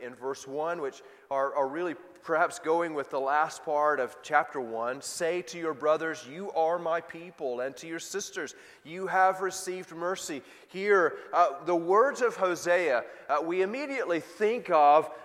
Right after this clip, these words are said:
of God as the one who is speaking and Israel as the subject, but that's the, the, the surface idea here is that this is Hosea speaking to his own family, his own people. "Say to your brothers,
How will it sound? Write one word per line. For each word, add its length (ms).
of 300
God 500
as 300
the 100
one 280
who 180
is 120
speaking 680
and 120
Israel 540
as 160
the 100
subject, 440
but 120
that's 340
the, 220
the, 80
the 180
surface 640
idea 440
here 240
is 100
that 180
this 200
is 120
Hosea 480
speaking 540
to 140
his 160
own 200
family, 640
his 180
own 180
people. 640
"Say 340
to 120
your 140
brothers, 640